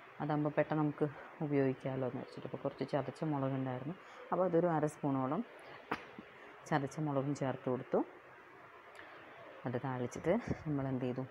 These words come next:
ചക്കയിലേക്ക് ഇട്ട് കൊടുത്തു. അങ്ങനെ, അങ്ങനെ നമ്മുടെ ചക്കക്കൂട്ട ready ആയിട്ടുണ്ട്. ചക്കക്കൂട്ടാനും ചക്കപ്പുഴുക്കെന്നും ചക്ക എരിശ്ശേരി എന്നൊക്കെ പറയും.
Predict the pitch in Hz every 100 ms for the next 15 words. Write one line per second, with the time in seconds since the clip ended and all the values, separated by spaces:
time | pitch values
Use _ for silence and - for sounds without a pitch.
0 | - - 139 139 127 123 269 - - 196
1 | 123 - - - - - - - 143 131
2 | 123 127 - - 131 131 127 131 131 123
3 | - 127 139 156 151 127 143 160 120 -
4 | 113 127 208 - - 110 113 110 - -
5 | 139 185 190 120 117 - 135 127 156 214
6 | 147 110 131 131 120 135 135 160 165 -
7 | 254 240 160 123